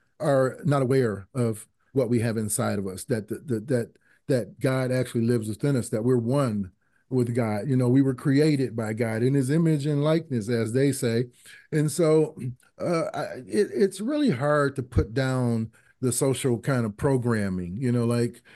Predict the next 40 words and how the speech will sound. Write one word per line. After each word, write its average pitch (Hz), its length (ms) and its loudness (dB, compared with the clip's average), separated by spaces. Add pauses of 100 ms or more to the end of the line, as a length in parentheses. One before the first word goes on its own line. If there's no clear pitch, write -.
(160)
we 147 200 4
grow 139 400 4
up 139 260 4
in 135 200 0
our 123 120 -2
family's 123 560 0
home, 131 580 -2 (220)
we 127 140 2
learn 135 340 2
the 131 60 0
religion 127 480 0
of 123 100 0
our 127 140 0
family, 127 580 0 (220)
we, 139 300 4
we 131 180 2
learn 147 320 2
to 151 100 -2
do 202 300 4
things 113 440 0
like 120 220 0
our 120 120 -2
families 123 440 0
teach 175 320 -2
us. 90 220 -8 (420)
And 165 420 2
we, 175 260 2
we 160 280 2
look 196 300 0
at 139 140 0
that 139 160 6
as 117 120 -2
being 131 240 2
our 127 120 2
mom 131 280 2
and 123 100 2
dad, 139 320 2
but 156 120 -2
it's 143 100 -2
not. 185 300 2